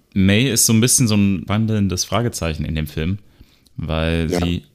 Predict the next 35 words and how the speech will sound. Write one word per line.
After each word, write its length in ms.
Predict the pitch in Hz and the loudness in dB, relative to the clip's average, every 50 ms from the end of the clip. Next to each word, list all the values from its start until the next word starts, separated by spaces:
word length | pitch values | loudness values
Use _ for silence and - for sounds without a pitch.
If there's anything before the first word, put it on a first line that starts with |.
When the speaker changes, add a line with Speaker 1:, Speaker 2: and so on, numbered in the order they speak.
| _ _ | _ _
Speaker 1:
selten 500 | - 90 98 95 117 139 - - 101 87 | -2 2 2 2 2 2 2 0 2 2
wirklich 500 | 92 95 - 98 92 - - - - - _ _ _ | 2 0 0 -2 -4 -4 -4 -8 -12 -16 _ _ _
begründet 640 | 101 87 - - 92 104 117 135 143 151 147 143 - | -4 -4 -2 0 2 4 6 6 6 6 4 2 0
oder 220 | - - 92 92 - | -2 -2 0 0 0
erklärt, 520 | - - - 92 90 98 117 120 - - - - - - - - - | -2 -4 -2 0 2 2 0 0 -4 -10 -20 -20 -20 -20 -20 -18 -6
was 300 | - 98 95 - - - | -4 -2 -2 0 -2 -2
ihre, 540 | - - 107 113 107 98 92 87 85 82 87 - _ _ _ _ _ _ _ _ _ | -2 -2 0 2 2 2 2 2 0 -2 -6 -10 _ _ _ _ _ _ _ _ _
was 240 | - - 92 90 - | -8 -6 -4 -2 0
ihr 100 | 87 71 | 0 2
Antrieb 320 | 107 127 - - 85 - | 0 0 0 -4 -6 -4
ist. 340 | - 90 104 - - - _ _ _ _ _ - - _ _ _ _ _ _ _ _ _ _ _ _ | -2 -2 -2 -2 -6 -8 _ _ _ _ _ -20 -20 _ _ _ _ _ _ _ _ _ _ _ _
Und 600 | - 95 92 92 92 92 95 95 - - - - _ _ | -2 -2 0 2 2 2 2 0 -2 -4 -8 -10 _ _
vielleicht, 840 | - - 101 95 90 95 107 123 139 147 147 - - - - - - - | -6 -4 -2 0 0 2 2 4 2 2 0 -2 -6 -8 -10 -6 -2 0
also 360 | 107 98 98 98 98 - - _ _ _ _ _ - | 2 2 2 2 0 -4 -10 _ _ _ _ _ -8
wir 160 | - 101 90 | -6 -2 2
haben 120 | 98 117 117 | 4 4 4
ja 160 | 107 95 - | 4 2 0
am 160 | - 92 90 | 0 -2 0
Ende 240 | - 87 107 123 143 | 2 2 2 4 4
des 160 | 127 120 - | 2 0 0
Films 320 | - 117 113 107 117 - - | 0 0 2 4 2 2 2
so 60 | 95 | 0
ein 100 | 92 85 | 0 0
bisschen 520 | 92 90 - - 95 90 87 82 - - - _ _ - - - - - - - - _ _ - - | 0 0 0 0 0 0 0 -2 -4 -6 -12 _ _ -14 -14 -14 -16 -16 -18 -20 -20 _ _ -18 -8
eigentlich 300 | - 95 104 113 104 - | -2 0 2 2 2 0
erst 280 | - 95 - - - - | -2 -2 -4 -6 -8 -12
erklärt 340 | - - - 95 104 - - | -12 -6 -2 -2 -2 -2 -4
bekommen, 440 | 113 - - 90 85 87 85 82 - _ _ - - _ _ _ _ _ _ _ _ | -8 -4 -2 -2 -2 0 -2 -2 -4 _ _ -20 -20 _ _ _ _ _ _ _ _
was 560 | - - 82 78 - - 82 85 - - - | -14 -14 -12 -12 -8 -6 -4 -2 -2 0 2
May 220 | 101 95 95 104 104 | 2 2 2 2 0
überhaupt, 560 | 78 - 95 85 85 - - - - - - - | -2 -2 -2 -2 -2 -4 -4 -8 -10 -10 -6 -4
äh, 40 | |
als 340 | 85 85 82 - - - - | -4 -2 -2 -4 -6 -6 -2
Auftrag 480 | - 101 147 143 - - 143 143 147 - | 0 0 0 0 0 0 0 0 0 -2
hat. 240 | 143 143 143 - | -4 -6 -6 -12